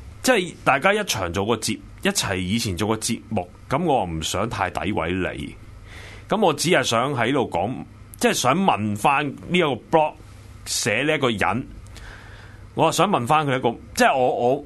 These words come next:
我唔知你會唔會聽啦，你係大忙人。噉啊，當然我嘅節目就唔及你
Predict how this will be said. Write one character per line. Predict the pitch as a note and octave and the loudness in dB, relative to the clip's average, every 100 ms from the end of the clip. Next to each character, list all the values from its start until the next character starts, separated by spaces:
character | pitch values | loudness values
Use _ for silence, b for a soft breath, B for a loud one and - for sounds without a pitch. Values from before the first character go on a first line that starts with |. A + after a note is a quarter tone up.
| - - - | -10 -18 -2
我 | C#3 | 0
唔 | C3+ | 2
知 | G2+ F3+ | 4 4
你 | |
會 | C3+ | 4
唔 | B2 | 0
會 | C3 | 2
聽 | D3 D3+ | 2 4
啦， | D3 D#3 D3+ A2+ F2 B B B | 4 6 4 2 -2 B B B
你 | G2 | -2
係 | A2 | 0
大 | G2+ F#2+ F#2+ | 2 0 2
忙 | D#2+ D2+ | -2 -4
人。 | D2+ C2+ - B B B B B B - | -8 -8 -14 B B B B B B -6
噉 | D#3 C#3+ | 0 2
啊， | B2 A2 G#2+ | 2 2 2
當 | D3 D#3 | 2 2
然 | G2 E2+ | -2 -2
我 | - A2 | 0 2
嘅 | A#2+ | 0
節 | A2+ A#2 | -2 -2
目 | F2+ | -2
就 | - F2+ | 0 0
唔 | F2+ F2 F2 F2 | 0 -2 -4 -4
及 | F2 | -2
你 | G#2 | 0